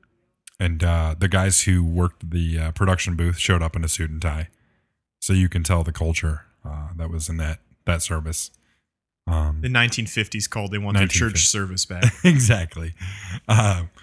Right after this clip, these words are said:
Speaker 1: which, uh, I mean, you would look at the, uh, the people in that service and go, "Oh, yeah, that kinda makes sense." Um, then there was a, uh,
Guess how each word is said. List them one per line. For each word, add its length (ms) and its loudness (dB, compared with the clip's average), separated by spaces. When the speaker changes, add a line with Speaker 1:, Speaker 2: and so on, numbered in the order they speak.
Speaker 1:
which, 320 2
uh, 200 2
I 40 -6
mean, 160 2
you 140 2
would 280 0
look 160 2
at 120 -4
the, 240 0
uh, 220 2
the 120 -2
people 320 2
in 100 2
that 160 0
service 400 -2
and 100 -4
go, 160 0
"Oh, 180 0
yeah, 100 2
that 200 -8
kinda 180 -6
makes 200 -6
sense." 260 -8
Um, 400 2
then 120 2
there 120 4
was 180 2
a, 260 4
uh, 300 0